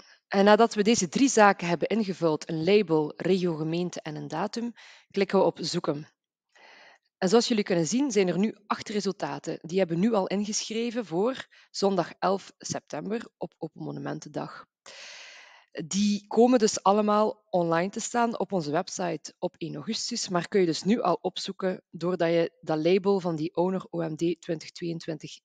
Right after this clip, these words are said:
ingeeft. Wat kan je hiermee doen? Je kan dit ook downloaden. Daarvoor klik je op wat en ga je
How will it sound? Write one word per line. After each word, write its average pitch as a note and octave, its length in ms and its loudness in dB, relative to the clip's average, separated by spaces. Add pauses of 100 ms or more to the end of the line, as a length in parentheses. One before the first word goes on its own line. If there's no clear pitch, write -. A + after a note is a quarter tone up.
(260)
ingeeft. - 640 -6 (600)
Wat G3 120 2
kan B3 140 6
je A3+ 60 6
hiermee G#3+ 340 4
doen? C4 400 -4
Je F#3+ 120 -2
kan A3+ 140 0
dit G#3 160 0
ook D#3+ 160 -2
downloaden. D#3 720 -2 (460)
Daarvoor G3+ 540 2
klik G#3 240 -6
je - 140 -6
op - 340 -4
wat - 480 -6 (840)
en F#3+ 160 -2
ga F3 120 2
je F3 200 4